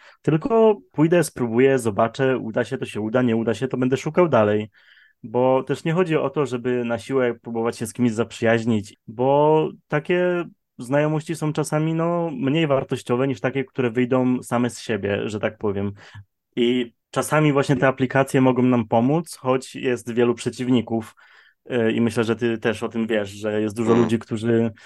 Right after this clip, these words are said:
Speaker 1: jakby są przeciwko takim aplikacjom i, i mówią, że w ogóle one nie mają sensu, ale myślę, że, no, właśnie zaczynając swoją przygodę, to,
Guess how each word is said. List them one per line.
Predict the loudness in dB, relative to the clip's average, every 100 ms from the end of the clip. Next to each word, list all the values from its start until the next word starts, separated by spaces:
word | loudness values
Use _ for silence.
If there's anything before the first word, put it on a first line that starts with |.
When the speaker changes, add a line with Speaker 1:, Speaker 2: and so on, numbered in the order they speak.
| -20 _ _ _
Speaker 1:
jakby | -6 -2 2 4 4 2 -4 -6
są | 0 0
przeciwko | 0 -2 0 2
takim | 2 2
aplikacjom | 0 0 0 2 2 0 2 2 2
i, | 0 -2
i | -2
mówią, | -2 -2 -4
że | -4
w | -8
ogóle | -6 0 4 4 2 0
one | 0 0
nie | 0
mają | 0 -2
sensu, | -2 -2 -2 -2 -2 -4 -16 _ _ _
ale | 2 4
myślę, | 2 2 0
że, | 2 0
no, | 0
właśnie | -2 -2 -2
zaczynając | -2 0 2 4 2 -2
swoją | -4 -4
przygodę, | -4 -4 0 2 4 2 0
to, | 0 2 0 -2